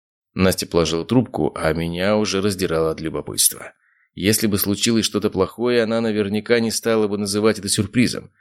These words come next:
Ну хорошо, допустим. На заданной точке я был уже через пять минут.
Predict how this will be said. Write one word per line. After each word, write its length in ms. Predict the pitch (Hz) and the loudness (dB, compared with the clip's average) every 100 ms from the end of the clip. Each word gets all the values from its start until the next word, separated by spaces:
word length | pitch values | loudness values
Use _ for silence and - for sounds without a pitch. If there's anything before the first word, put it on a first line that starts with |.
| _ - | _ -10
Ну 260 | 92 95 110 | -2 0 0
хорошо, 380 | 113 113 - 78 | 2 0 0 -2
допустим. 500 | 87 87 - 71 - - - - | -4 -2 -2 -2 -6 -18 -20 -12
На 200 | 90 92 | -2 0
заданной 320 | 113 123 113 | 0 0 0
точке 420 | 104 123 - 123 | 0 -2 0 0
я 240 | 104 85 104 | 0 0 0
был 140 | 107 | 2
уже 200 | 98 104 | 0 0
через 280 | 110 107 - | 0 0 0
пять 400 | - - 90 - | -2 -2 0 0
минут. 340 | 82 55 52 | -2 -4 -10